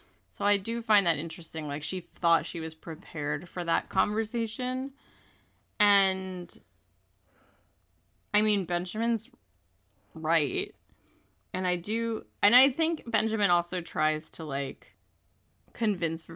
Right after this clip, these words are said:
Varad at first, like, from, like, a friend perspective, because he gets, you know, Jadzia and Curzon's memories. Um, and so when he's joined, he, you know, they have this huge past. But I do think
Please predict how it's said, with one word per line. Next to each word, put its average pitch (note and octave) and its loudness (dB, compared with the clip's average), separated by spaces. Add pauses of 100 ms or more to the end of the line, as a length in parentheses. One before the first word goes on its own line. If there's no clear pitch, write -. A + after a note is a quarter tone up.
(120)
Varad D3+ 0
at - 0
first, F#3+ -4
like, D#3+ 0
from, D#3+ -2
like, C#3+ -2
a C#3 -2
friend D3+ -4
perspective, F3+ -6
because F3 -10
he E3 -6
gets, - -4
you F#3+ -10
know, C#3+ -6
Jadzia D3 -4
and D3+ -4
Curzon's D3+ -6 (160)
memories. D3+ -6 (1080)
Um, D3 -6
and E3+ -6
so D#3+ -4
when D#3+ -4
he's E3 -6
joined, B3+ 2
he, F3+ -8 (200)
you A3 -2
know, D3 -2
they D#3+ -2
have F3 0
this E3 -10
huge E3 -10
past. - -8
But G3 0
I G3+ 4
do B3+ -2
think G3+ -6